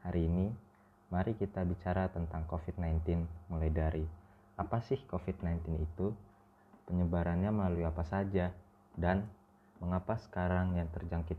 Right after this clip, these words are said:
virus covid nineteen kembali naik. Penyakit virus corona atau yang kita tahu covid nineteen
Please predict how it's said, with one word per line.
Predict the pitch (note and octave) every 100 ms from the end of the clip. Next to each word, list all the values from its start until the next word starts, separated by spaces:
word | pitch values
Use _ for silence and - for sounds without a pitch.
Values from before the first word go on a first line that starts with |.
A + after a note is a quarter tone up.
| -
virus | E2 E2+ -
covid | E2+ D#2+ F2 -
nineteen | D#2+ D#2+ E2+
kembali | E2 D#2+ D#2 D#2+
naik. | D2+ D2+ D2 - - - - - - - - - - - - - - -
Penyakit | F#2 G2+ B2+ -
virus | A2 G2+
corona | - F#2+ E2+ E2 F2 - -
atau | F#2 - F2+
yang | F2+
kita | E2 F2+ F2 F2
tahu | E2+ F#2+ - -
covid | E2+ E2+ -
nineteen | E2+ D#2+ - F2 G#2